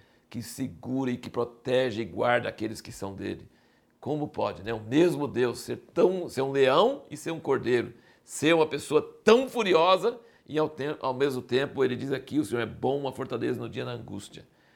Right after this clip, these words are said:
Ele mostra os dois lados da natureza de Deus, seu poder, sua fúria e a sua bondade para aqueles que confiam nele. E o livro todo de Naum é contra Nínive, que é justamente a mesma cidade de que Jonas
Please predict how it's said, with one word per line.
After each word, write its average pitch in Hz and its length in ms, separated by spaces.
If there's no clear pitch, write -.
Ele 98 160
mostra 110 400
os 98 140
dois 131 400
lados 113 440
da 107 300
natureza 107 460
de 98 100
Deus, 92 240
seu 117 180
poder, 113 560
sua 131 200
fúria 160 520
e 110 100
a 107 40
sua 120 200
bondade 117 540
para 113 120
aqueles 110 260
que - 80
confiam 104 460
nele. 98 260
E 170 120
o 196 100
livro 196 220
todo 196 220
de 190 40
Naum 185 280
é 190 60
contra 190 360
Nínive, 185 400
que - 120
é 170 80
justamente 185 840
a 190 80
mesma 170 340
cidade 170 460
de 120 80
que 139 180
Jonas 160 560